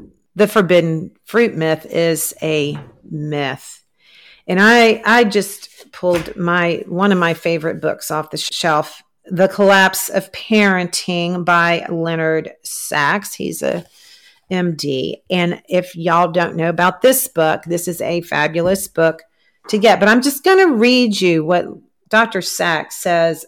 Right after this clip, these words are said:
about this issue of the forbidden fruit myth.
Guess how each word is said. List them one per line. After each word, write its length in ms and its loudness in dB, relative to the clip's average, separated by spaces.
about 580 -2
this 580 -2
issue 680 0
of 160 -8
the 100 -4
forbidden 800 -6
fruit 480 -6
myth. 640 -6